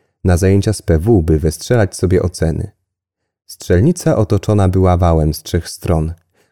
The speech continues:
Ten najważniejszy, kulochwytowy, zamykał strzelnicę od północy. Właśnie przy takim strzelaniu zorientowałem się, że jestem krótkowidzem, bowiem z ledwością dostrzegałem odległą o kilkadziesiąt metrów tarczę.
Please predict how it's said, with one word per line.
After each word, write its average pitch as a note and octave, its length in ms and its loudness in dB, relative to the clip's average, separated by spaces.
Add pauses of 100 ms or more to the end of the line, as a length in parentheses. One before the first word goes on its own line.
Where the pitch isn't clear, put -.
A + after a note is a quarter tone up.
(120)
Ten F#2 300 4
najważniejszy, F2 1000 2
kulochwytowy, G2 800 2
zamykał G2+ 480 0
strzelnicę F2+ 580 0
od F2+ 120 -4
północy. E2 680 -2 (800)
Właśnie D#3+ 300 0
przy - 140 -4
takim E2 280 0
strzelaniu A2 520 0
zorientowałem E2+ 680 2
się, C#3 200 0 (260)
że - 120 0
jestem D3+ 300 2
krótkowidzem, F2+ 760 -2 (400)
bowiem C3 360 4
z - 80 -2
ledwością A2+ 560 0
dostrzegałem F2 600 2
odległą G2+ 480 2
o F#2 100 2
kilkadziesiąt E2+ 640 -2
metrów D#2+ 340 -2
tarczę. E2+ 500 -6